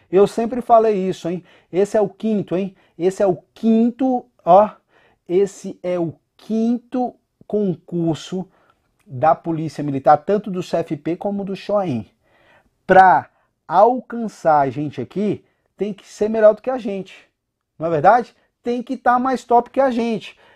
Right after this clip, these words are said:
Então, não tem essa assim, "Ah, professor." Não, pô, vambora, eu quero ajudar mais.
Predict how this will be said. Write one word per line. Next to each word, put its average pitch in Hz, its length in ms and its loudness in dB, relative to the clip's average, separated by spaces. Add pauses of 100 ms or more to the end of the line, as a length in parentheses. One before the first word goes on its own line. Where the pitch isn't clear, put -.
Então, 208 560 2
não 226 200 -2
tem 330 280 2
essa 254 320 -2
assim, 233 180 -6
"Ah, 302 260 4
professor." 254 720 4 (260)
Não, 247 480 0
pô, 160 340 -8
vambora, 254 600 4
eu 175 80 4
quero 269 280 2
ajudar 285 320 0
mais. 247 260 2